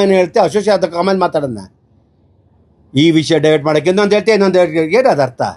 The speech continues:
ಆಮೇಲೆ ನಿನ್ನ ಬಗ್ಗೆ ನಾವೇನಾರು ಅವತ್ತು ಒಂದು ದಿನ ಒಂದು ಬಗ್ಗೆ ಕೆಟ್ಟದಾಗ ಮಾತಾಡ್ತೀವ? ಒಂದು ಮಾತು ಚಂದ್ರಚೂಡ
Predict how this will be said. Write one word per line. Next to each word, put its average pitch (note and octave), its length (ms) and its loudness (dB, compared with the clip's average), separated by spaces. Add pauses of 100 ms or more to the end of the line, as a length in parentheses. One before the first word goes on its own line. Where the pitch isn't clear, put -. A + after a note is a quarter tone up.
(2750)
ಆಮೇಲೆ F3+ 200 4
ನಿನ್ನ F3 200 2
ಬಗ್ಗೆ F#3 180 2
ನಾವೇನಾರು G3 440 2
ಅವತ್ತು E3+ 280 -2
ಒಂದು G3 300 0
ದಿನ G#3 140 0
ಒಂದು G#3+ 280 2
ಬಗ್ಗೆ G#3+ 640 -2
ಕೆಟ್ಟದಾಗ F#3+ 300 0
ಮಾತಾಡ್ತೀವ? F3+ 380 0 (1500)
ಒಂದು G#3 300 2
ಮಾತು F#3+ 520 0 (300)
ಚಂದ್ರಚೂಡ F#3 500 0